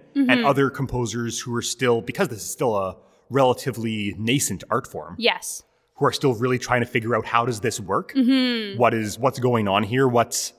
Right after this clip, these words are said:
Speaker 1: how do we use this, this art form of, um, of musical narrative style storytelling?
Speaker 2: Mm-hmm.
Speaker 1: What makes it different from opera? What makes it the same in opera?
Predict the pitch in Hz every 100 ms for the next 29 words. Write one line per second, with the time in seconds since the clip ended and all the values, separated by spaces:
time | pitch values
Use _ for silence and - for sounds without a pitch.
0 | _ - 131 120 127 120 117 117 104 107
1 | 110 104 - - - _ - 131 - 135
2 | - 131 110 107 98 104 104 98 104 98
3 | - - 120 127 104 - 123 107 110 113
4 | - - 101 101 95 131 120 - 87 82
5 | 85 285 330 320 285 240 202 127 135 117
6 | 92 95 147 127 - 120 113 127 117 110
7 | - 92 - 117 117 107 113 107 120 113